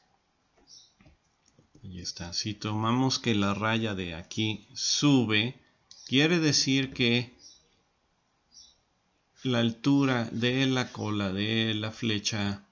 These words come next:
está a cero. Para estar del lado seguro, le puedo cambiar este y del otro lado se va a la planta baja.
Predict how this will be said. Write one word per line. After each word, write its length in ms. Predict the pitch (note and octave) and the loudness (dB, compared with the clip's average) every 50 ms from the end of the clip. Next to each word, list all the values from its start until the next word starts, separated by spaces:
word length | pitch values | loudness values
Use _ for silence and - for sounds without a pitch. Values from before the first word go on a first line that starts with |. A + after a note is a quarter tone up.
| _ _ _ _ _ - - | _ _ _ _ _ -20 -14
está 640 | - G2+ G2 - - - G2 F#2+ F#2 - - G#2 G2+ | -12 -8 -8 -8 -8 -6 -6 -6 -6 -6 -6 -6 -6
a 40 | G2+ G2 | -6 -4
cero. 720 | - - - - B2+ B2 A#2+ A2+ G#2 G#2 G#2+ C3+ E3+ - - - - _ _ - - - _ _ _ _ _ _ - - - - - - _ _ _ _ _ _ _ _ _ _ - | -2 -2 2 4 6 8 8 6 6 4 0 -2 -4 -4 -8 -18 -20 _ _ -20 -20 -20 _ _ _ _ _ _ -20 -20 -20 -20 -20 -20 _ _ _ _ _ _ _ _ _ _ -6
Para 320 | - G#2+ G2+ G2+ G2+ G2+ | -4 -2 -2 0 0 -2
estar 500 | G2+ G2 - - - G#2+ G#2 G#2+ G#2 F2+ - - - - - - - | -2 -2 -4 -4 -4 -2 -2 -2 -4 -6 -8 -12 -14 -18 -20 -20 -18
del 240 | - G3 A2+ A2+ G#2 | -12 -8 -6 -4 -4
lado 180 | G#2 G#2 G#2 G#2 | -4 -4 -4 -4
seguro, 680 | G#2 - A2+ G#2 G2 G2 G2 G2 F#2+ F#2+ F#2 F2+ - - _ _ _ _ _ _ _ - - - | -4 -4 -4 -4 -4 -4 -4 -4 -4 -6 -8 -8 -12 -16 _ _ _ _ _ _ _ -20 -18 -12
le 120 | - G2 | -12 -12
puedo 340 | F2+ - - G#2+ G#2 G2+ G2+ | -12 -8 -6 -6 -4 -6 -6
cambiar 640 | - G#2 G2+ F#2+ F#2+ F#2 F#2+ F#2 F#2 F#2 F#2 F#2 | -8 -6 -6 -4 -4 -4 -4 -4 -6 -6 -6 -6
este 500 | F#2+ F#2+ G2 - - - A#2 A#2+ A#2+ - - | -6 -6 -8 -8 -8 -6 -6 -6 -6 -6 -4
y 480 | C#3+ D3 D3 D3 D3+ D3 C#3+ - - - - _ _ _ | -4 -2 0 2 0 0 -2 -4 -8 -16 -20 _ _ _
del 160 | - C#3 C3 | -2 0 0
otro 240 | A#2+ A2+ A2+ A2+ A2 | 0 0 0 -2 -2
lado 240 | G#2+ G#2+ G#2 G2+ G#2 | -2 -2 -2 -2 -2
se 160 | G2 - B2+ | -4 -4 -4
va 360 | A2+ G2+ G2 F#2+ F#2+ F#2 F#2+ - _ _ _ _ _ _ _ _ _ _ - | -4 -2 -2 -2 -4 -6 -8 -12 _ _ _ _ _ _ _ _ _ _ -16
a 80 | - G2+ | -12 -10
la 100 | F#2+ F2+ | -10 -12
planta 360 | - - F#2+ F2+ F#2+ - B2+ | -12 -14 -14 -14 -12 -10 -8
baja. 320 | C3+ D#3+ F3 - - - | -8 -6 -8 -8 -12 -14